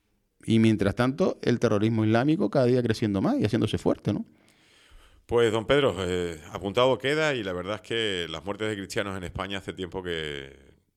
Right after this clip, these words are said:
Speaker 2: no se tiene tanto valor como de otras religiones.
Speaker 1: Mm,
Speaker 2: Y
Speaker 1: y, y bueno, pero yo, que no soy nadie para decirle a nadie, a otros lo que tienen que hacer, yo creo que las propias homilías de las iglesias,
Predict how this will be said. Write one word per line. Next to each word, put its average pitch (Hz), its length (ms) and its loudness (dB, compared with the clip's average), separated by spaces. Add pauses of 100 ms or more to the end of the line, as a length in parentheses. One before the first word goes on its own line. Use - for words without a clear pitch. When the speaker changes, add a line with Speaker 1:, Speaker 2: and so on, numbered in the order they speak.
(140)
Speaker 2:
no 90 100 -16
se 90 100 -12
tiene 90 140 -12
tanto 85 260 -10
valor 71 340 -10
como 76 200 -12
de 73 80 -8
otras 73 240 -12
religiones. 69 440 -16
Speaker 1:
Mm, 156 120 -8
Speaker 2:
Y 78 100 -14 (380)
Speaker 1:
y, - 320 -4
y 92 40 0
bueno, 151 280 2 (120)
pero 90 320 0 (360)
yo, 101 460 2
que 85 120 -2
no 90 140 -4
soy 95 160 -6
nadie 95 280 -4
para 92 260 -6
decirle 85 360 -8
a 82 40 -8
nadie, 90 340 -6
a 165 320 -8
otros 113 200 -6
lo 90 80 -4
que 90 80 -6
tienen 90 180 -4
que 92 80 -6
hacer, 98 220 -4
yo 98 120 -2
creo 92 140 -2
que 98 120 -2
las 90 120 -4
propias 92 320 -2
homilías 87 480 -2
de 82 100 -6
las 78 180 -6
iglesias, 82 420 -6